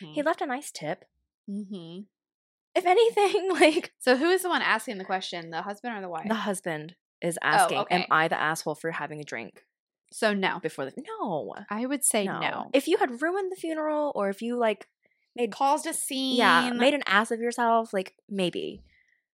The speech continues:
Speaker 2: Also, what place has a funeral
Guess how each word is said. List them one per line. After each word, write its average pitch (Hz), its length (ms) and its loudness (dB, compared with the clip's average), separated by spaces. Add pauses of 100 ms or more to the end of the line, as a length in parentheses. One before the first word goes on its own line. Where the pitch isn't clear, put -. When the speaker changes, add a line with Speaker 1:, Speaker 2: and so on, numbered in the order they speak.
(120)
Speaker 2:
Also, 320 340 2
what 214 560 0 (400)
place 185 640 -2
has 180 320 -6
a 180 200 -6 (560)
funeral 226 800 0